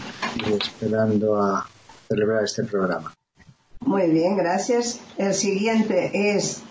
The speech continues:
Speaker 2: eh, Antonino Nieto, poeta y conferenciante.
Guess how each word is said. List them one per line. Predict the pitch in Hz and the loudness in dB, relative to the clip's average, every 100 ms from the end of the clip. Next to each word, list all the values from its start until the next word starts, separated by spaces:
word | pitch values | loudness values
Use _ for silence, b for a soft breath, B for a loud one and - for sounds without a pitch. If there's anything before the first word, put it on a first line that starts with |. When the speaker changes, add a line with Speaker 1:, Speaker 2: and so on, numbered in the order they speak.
| - - - - - - - - - | -20 -20 -20 -20 -20 -20 -20 -20 -14
Speaker 2:
eh, | - 185 - | -2 0 2
Antonino | 202 208 190 190 226 214 | 2 2 2 2 2 2
Nieto, | 190 202 214 214 262 359 370 - - - - - | 2 2 0 0 0 0 -4 -10 -20 -20 -20 -10
poeta | 190 185 202 214 277 302 - | 0 2 2 0 0 -2 0
y | - | 0
conferenciante. | - 180 175 170 170 170 202 226 262 269 330 370 | 2 0 2 0 0 2 0 4 4 4 2 0